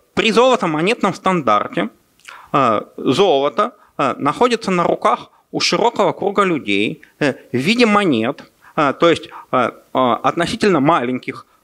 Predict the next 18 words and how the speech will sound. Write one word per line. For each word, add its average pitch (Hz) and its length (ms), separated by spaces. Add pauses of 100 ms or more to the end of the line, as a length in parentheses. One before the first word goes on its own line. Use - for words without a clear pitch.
(140)
слитков, 170 600
которые, 170 540 (260)
э, 131 200 (260)
широко 175 480
распространены, 139 840
которые, 165 520 (260)
э, 151 200
могут 185 340
оказаться, 160 600 (380)
э, - 40
м, 117 420 (240)
ну, 123 220
в 120 80
кошельке 160 500
любого 156 500
представителя 151 600
среднего 139 360
класса. 117 540